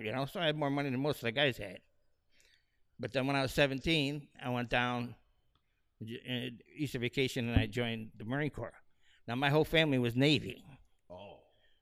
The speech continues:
Speaker 1: So I had, I had to get my dad signed for me. So I come home and say, "Hey, Dad, I, I, I joined the service today. Could you sign for me?" He goes, "Oh, absolutely." He said, "You joined the Navy." I said, "No, I didn't join the <laughs> Navy."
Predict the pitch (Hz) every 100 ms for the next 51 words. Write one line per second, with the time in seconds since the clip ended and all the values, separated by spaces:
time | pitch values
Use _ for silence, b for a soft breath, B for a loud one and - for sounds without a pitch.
0 | _ - 123 113 110 - - - _ 135
1 | 139 135 127 139 135 139 131 117 117 131
2 | 131 110 143 147 - 107 101 - _ _
3 | - 120 - 135 165 147 - 139 151 160
4 | 147 127 127 127 127 - 123 131 120 110
5 | 110 - - 151 135 110 120 107 104 b
6 | b b b - 113 110 185 208 - 113
7 | - 107 - 123 180 196 165 127 156 185
8 | 156 180 262 120 - 107 107 120 156 139
9 | 139 247 131 - - _ _ _ _ -
10 | 113 120 117 117 107 98 104 123 - 139
11 | - -